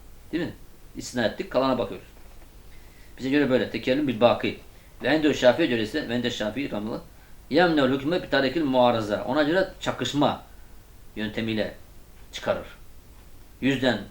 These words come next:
bini çakıştırırız, ne kalır? Dokuz yüz kalır. Sonuçta yine aynı oldu. Ha, filan yerde ama itilafın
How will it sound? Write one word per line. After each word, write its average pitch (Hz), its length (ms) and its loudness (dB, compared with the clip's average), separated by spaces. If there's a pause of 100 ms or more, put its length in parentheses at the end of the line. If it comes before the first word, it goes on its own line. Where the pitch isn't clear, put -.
(200)
bini 117 220 -2
çakıştırırız, 143 520 0
ne 143 140 0
kalır? 143 220 -2 (260)
Dokuz 131 220 0
yüz 104 100 -8
kalır. 107 200 -8
Sonuçta 135 260 -4
yine 170 120 2
aynı 156 200 2
oldu. 92 120 -8 (480)
Ha, 98 420 -8 (100)
filan 131 200 2
yerde 127 600 2 (720)
ama 135 320 -2 (1160)
itilafın 127 580 -2